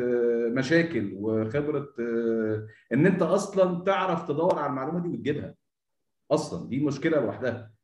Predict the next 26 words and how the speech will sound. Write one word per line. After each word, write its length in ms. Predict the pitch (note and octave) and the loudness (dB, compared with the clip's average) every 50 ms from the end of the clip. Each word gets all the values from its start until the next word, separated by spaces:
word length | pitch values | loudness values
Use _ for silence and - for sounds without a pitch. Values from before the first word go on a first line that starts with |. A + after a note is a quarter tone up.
| _ _ - | _ _ -2
إن 60 | B2 | -2
أنت 120 | C#3 C#3 | 0 0
تعرف 320 | D3+ F3+ F3 F3+ F3+ F3 F3 | 0 0 2 2 2 2 2
تطلع 480 | F3 F#3 D3 D#3+ E3 F3+ F3+ E3 D3+ | 0 -2 0 2 2 2 2 2 2
المعلومة 480 | D3+ C#3 C3 B2 B2 C3 D3+ E3+ F3 D#3 | 0 0 -2 -4 -4 -4 -2 -2 -2 -2
دي 160 | C3+ C3 D#3 | -2 -2 -4
من 180 | D#3 D3+ C3 A2+ | -4 -4 -2 -2
دوكيومنت، 420 | C#3 D3+ - - G#2 F2 F2 - - _ - | -2 -2 -2 -4 -6 -8 -8 -12 -18 _ -20
أنت 260 | - - A#2 A#2 - | -14 -12 -12 -8 -2
تعرف 360 | D3 C#3+ D3+ D3+ D3+ D3 - | -2 0 0 0 0 -2 -4
إن 140 | B2+ A#2+ C3+ | -6 -4 -4
أنت 460 | D3+ E3+ E3+ E3 D#3+ D#3+ D#3 D3+ - - - _ _ _ _ _ _ _ | -4 -4 -2 -2 -2 -2 -2 -2 -6 -10 -16 _ _ _ _ _ _ _
تترجم 600 | D3+ D3+ D3 D3 F#3+ G#3+ - F3 E3 D3+ D3 C#3 | 4 4 6 8 8 8 8 6 6 4 4 4
الأرقام 600 | C3 A#2+ B2+ B2+ B2+ - - D#3 D#3 D3+ C#3 B2+ | 2 0 -2 -4 -4 -4 -2 -2 -2 -2 -2 -4
دي 180 | B2+ B2+ C3 B2 | -4 -6 -6 -6
وتترجم 460 | A#2+ - - C#3 D3 D3 C#3 C#3 B2 | -6 -4 -2 -2 0 0 -2 -4 -4
المعلومات 460 | A#2+ A2+ A2 A2 G#2 G2+ A2+ B2 C3+ C3+ | -4 -2 -2 -2 -2 -2 -4 -4 -6 -6
دي 140 | C3+ C3+ | -6 -8
وتأثيرها 440 | C3+ - - - G#2 - C#3+ C3 C3 | -8 -6 -8 -8 -8 -6 -6 -6 -4
على 120 | A2+ G2 G2 | -4 -4 -4
البيزنس 420 | G#2 A#2 A#2 - A2+ G2 F2 - | -4 -6 -6 -6 -8 -10 -10 -10
بشكل، 460 | - - - - B2 B2+ - - G#2+ F#2 E2 - - - | -14 -14 -10 -8 -8 -8 -10 -12 -12 -12 -12 -14 -14 -14
آه، 220 | E2 D2+ D#2+ F2+ | -12 -10 -6 -6
هي-، 240 | F#2 G#2 G#2 - - | -6 -6 -6 -6 -8
هيمشي 360 | F#2+ G#2 B2 B2 - - G2 | -6 -6 -6 -6 -8 -12 -14
إزاي. 400 | F2+ F2 F2 G#2 G#2+ F2+ - - | -18 -12 -6 -4 -4 -4 -4 -8